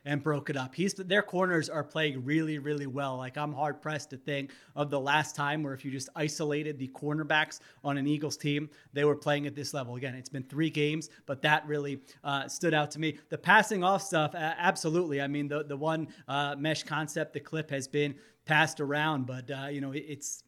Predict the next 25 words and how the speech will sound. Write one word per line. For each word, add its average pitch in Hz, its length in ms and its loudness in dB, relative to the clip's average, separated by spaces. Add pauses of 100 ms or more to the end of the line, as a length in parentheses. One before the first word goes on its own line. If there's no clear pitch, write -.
(140)
speaking 151 340 0
of 127 100 -2
Doug, 160 320 8 (220)
he 170 160 0
had 156 240 6
it. 151 180 0
I 143 100 -6
remember 143 320 -2
I 139 80 -2
did 135 160 -6
a 131 40 -8
story 147 340 0
on 143 160 -2
it 139 140 -6 (240)
at 143 140 -2
The 147 100 2
Athletic. 147 400 0
He 147 100 -4
had 139 220 -2
that 143 200 -2
play 151 280 0 (100)
in 151 140 -2
the, 139 280 -6 (200)
in 147 160 2
the 135 260 -2